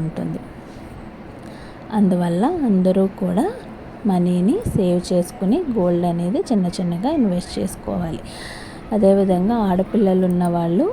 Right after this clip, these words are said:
తప్పనిసరిగా గోల్డ్ అనేది ఇన్వెస్ట్‌మెంట్ గోల్డ్ మీద చేయాలి. ఎందుకంటే ఒక్కసారిగా మనం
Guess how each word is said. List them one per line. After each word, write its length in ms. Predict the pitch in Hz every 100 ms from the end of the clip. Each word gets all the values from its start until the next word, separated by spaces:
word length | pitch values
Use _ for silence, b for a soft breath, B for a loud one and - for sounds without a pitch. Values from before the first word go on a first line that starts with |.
| - - -
తప్పనిసరిగా 720 | 190 - 190 - 185 175 214 208
గోల్డ్ 300 | 175 175 175 170
అనేది 380 | 170 170 175 392 - - - - - - - - - - 240
ఇన్వెస్ట్‌మెంట్ 640 | 208 190 190 - 185 185 220 208
గోల్డ్ 260 | 180 180 185
మీద 160 | 180 202 277
చేయాలి. 420 | 226 180 175 165 - 202
ఎందుకంటే 500 | 185 180 175 175 262 440 B B B B 208
ఒక్కసారిగా 720 | - 214 - 208 190 185 185 180
మనం 240 | 175 185